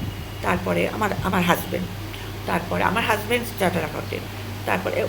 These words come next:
ওনার সাথে তো আমি আজকে, আহ, পঁয়তাল্লিশ বছ-, মানে চুয়াল্লিশ পঁয়তাল্লিশ বছর ঘর সংসার করছি। কই তা, ওনাকে তো সাইকো দেখিনি। পড়াশোনা জানা শিক্ষিত লোকেরা তো সাইকো হয় না।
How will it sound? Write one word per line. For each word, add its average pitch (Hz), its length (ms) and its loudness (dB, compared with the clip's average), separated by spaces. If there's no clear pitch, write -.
ওনার 254 180 2
সাথে 247 260 2
তো 254 120 2
আমি 233 240 4
আজকে, 214 400 2
আহ, 175 360 6
পঁয়তাল্লিশ 233 540 6
বছ-, 196 340 0
মানে 180 220 6
চুয়াল্লিশ 214 360 4
পঁয়তাল্লিশ 202 460 -2
বছর 185 260 2
ঘর 170 120 -2
সংসার - 340 -4
করছি। - 260 -6
কই 180 160 6
তা, 180 60 4
ওনাকে 220 480 -2
তো 262 80 2
সাইকো 180 400 2
দেখিনি। 202 340 -2
পড়াশোনা 226 540 4
জানা 349 500 4
শিক্ষিত - 480 -4
লোকেরা 139 440 0
তো 156 60 -2
সাইকো - 340 -2
হয় - 180 -2
না। - 320 0